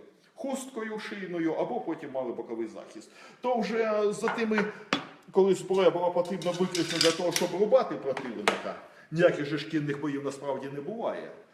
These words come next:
Одні втікають, другі женуться і рубають. Це ще Толстой згадував. Тому цей всей боковий захист був зайвий. Піхви, ви бачите, ще рідного австрійського кольору, зелені. І я так підозрюю, що ця шабля зберігалася з визвольних змагань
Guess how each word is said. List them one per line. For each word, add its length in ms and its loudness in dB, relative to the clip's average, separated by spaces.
Одні 240 -4
втікають, 480 -4
другі 260 -8
женуться 440 -8
і 40 -8
рубають. 640 -14
Це 60 -14
ще 120 -10
Толстой 460 -6
згадував. 500 -8
Тому 240 -6
цей 160 -8
всей 200 -6
боковий 380 2
захист 400 -6
був 160 -6
зайвий. 400 -8
Піхви, 300 -4
ви 160 0
бачите, 420 -4
ще 260 0
рідного 440 -4
австрійського 680 -4
кольору, 480 0
зелені. 640 -2
І 60 0
я 100 4
так 200 0
підозрюю, 460 0
що 140 0
ця 220 0
шабля 360 0
зберігалася 680 -4
з 100 -10
визвольних 540 -4
змагань 420 -10